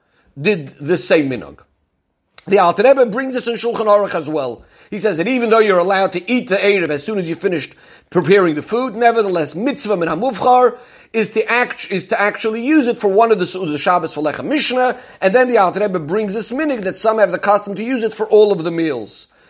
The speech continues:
For the first meal, the second meal, Lechem Mishnah, and then finally breaking it and eating it at the third meal.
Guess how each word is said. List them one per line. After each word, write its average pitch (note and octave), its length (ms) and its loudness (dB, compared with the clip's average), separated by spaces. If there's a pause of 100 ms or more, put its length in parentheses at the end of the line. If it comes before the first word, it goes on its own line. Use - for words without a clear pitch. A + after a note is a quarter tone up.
(260)
For B2 140 -8
the B2 60 -6
first B3 400 4
meal, G3+ 260 -2
the C3+ 100 -10
second A#3 400 -2
meal, G#3+ 160 0
Lechem F3+ 260 -4
Mishnah, C4+ 340 -2
and G3+ 120 -2
then F#3+ 120 -4
finally F#3+ 580 0 (180)
breaking G3 460 2
it F3 60 -2
and E3 100 -6
eating E3+ 220 -6
it D#3 80 -2
at C#3+ 100 -8
the C#3 60 -16
third C3 280 -6
meal. F2+ 320 -12